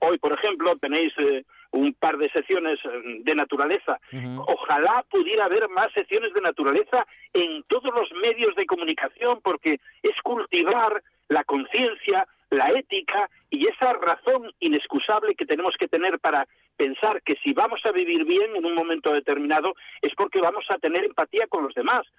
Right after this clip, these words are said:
Speaker 1: no solamente con nuestros congéneres, que la necesitamos cada vez más, sino con cualquier animalín que tengamos en el entorno, y así seremos más felices.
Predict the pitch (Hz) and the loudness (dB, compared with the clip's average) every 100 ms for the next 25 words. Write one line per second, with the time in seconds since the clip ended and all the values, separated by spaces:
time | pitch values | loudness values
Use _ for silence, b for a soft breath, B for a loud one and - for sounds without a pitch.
0 | _ _ 262 381 240 233 233 220 226 214 | _ _ -2 0 0 -2 -2 -4 -2 -4
1 | - 202 208 202 - 240 202 - 180 165 | -4 -4 -2 -2 -2 -2 -2 -2 0 0
2 | 156 170 208 202 - 180 180 202 220 - | -2 -2 -2 -2 0 2 2 0 -2 -2
3 | b b - 151 - 294 - 269 214 240 | b b -2 -2 0 0 0 0 0 -2
4 | 262 247 240 226 214 180 330 359 - 302 | -2 -4 -4 -4 -2 0 0 -2 -2 -2
5 | - 120 226 226 196 - B B 147 - | -2 -2 -2 -2 -4 -8 B B -2 -2
6 | - 254 - - 170 220 220 233 - 208 | -2 -4 -4 -2 0 0 0 -2 -2 -2
7 | 269 - - | -2 -4 -8